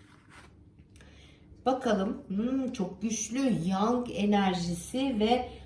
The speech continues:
asa sekizlisi. Arkadaşlar şimdi bu Temmuz ayında o kadar hızlı, o kadar hareketli olacaksınız ki.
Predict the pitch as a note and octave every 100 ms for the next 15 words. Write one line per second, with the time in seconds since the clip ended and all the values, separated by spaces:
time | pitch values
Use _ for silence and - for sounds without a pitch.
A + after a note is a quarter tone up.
0 | - F3 F3+ - G#3+ G#3+ G#3 E3 D3 D#3+
1 | B2+ B2 - B2 G#2 - - - - F#3+
2 | G#3 B3+ A#3 G#3 - F3 D#3+ - - B3
3 | G#3 F#3+ A3+ A3+ - A3+ A#3+ A#3+ G#3 A3
4 | A3 A3 F3 - G3 - A#3 F#3+ G#3+ A#3
5 | A3 G3+ F3+ E3 F3+ A#2+ - - - -
6 | - - - F#3+ G3+ - C4 G#3 A#3 B3+
7 | A#3+ G#3 F#3+ G3+ G#3 G3+ G#3 G3 F#3 G3+
8 | F#3+ - G#3+ A3 B3+ - - C#3 C#3